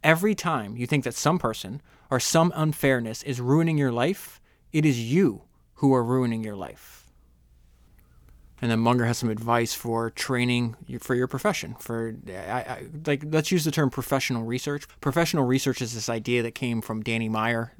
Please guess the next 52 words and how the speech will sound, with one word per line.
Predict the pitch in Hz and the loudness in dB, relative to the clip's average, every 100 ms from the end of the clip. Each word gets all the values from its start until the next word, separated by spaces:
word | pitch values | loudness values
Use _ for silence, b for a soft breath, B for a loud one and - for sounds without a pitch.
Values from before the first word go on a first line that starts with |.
| 175 - | -18 -8
uh, | 120 110 107 | -6 -6 -6
the | 107 110 | -8 -8
restaurateur. | 123 120 - 113 - 120 117 - B B B | -6 -4 -2 -4 0 2 2 -2 B B B
It's | 127 - | -6 -2
talked | - 123 127 | 0 0 2
about | 117 110 | 2 2
in | 117 | -2
that, | 110 107 _ - | -4 -6 _ -6
that, | 113 104 - _ - | -6 -6 -14 _ -6
that, | 113 110 | -6 -4
um, | 110 107 113 | -6 -8 -8
talk | - 120 117 | 0 2 2
that | 113 | -4
I've | 110 | -6
tried | - 113 | -4 -4
to | |
get | 113 - | -2 -2
you | 117 | 0
to | 110 | 2
watch | 113 113 - | 2 2 -2
on | - 110 107 107 | -4 -4 -4 -4
YouTube. | 117 120 127 120 120 b b b b b b b b - _ _ - - | -4 0 2 2 0 b b b b b b b b -20 _ _ -16 -2
I | 113 117 | 0 0
would | 117 | -2
consider | - 123 110 | -4 0 -2
it's | - | 2
probably | 120 | 2
the | 110 | 2
best | 117 117 113 - - | 0 -2 -2 -8 -6
talk | 120 113 | -4 -2
on | 113 113 | -2 -2
YouTube. | 113 123 117 113 | -2 -2 -4 -4
It's | 107 - | -10 -6
by | 110 | -6
Bill | 104 117 110 | -2 -2 0
Gurley. | 120 120 117 113 | 0 0 -2 -4
It's | - | -6
called | 113 110 120 | -6 -4 0
Running | 117 117 | 0 0
Down | 110 110 | -2 -4
a | |
Dream, | 113 117 110 | -2 -2 -2
How | 120 | -4
to | 110 | -4
Survive | 113 113 110 | -2 -2 -2
and | 113 | -2
Thrive | 113 113 | -2 -2
in | 110 | -6
a | |
Career | - 113 | -4 -4
You | 107 | -2
Love. | 107 120 117 - | 0 0 0 -4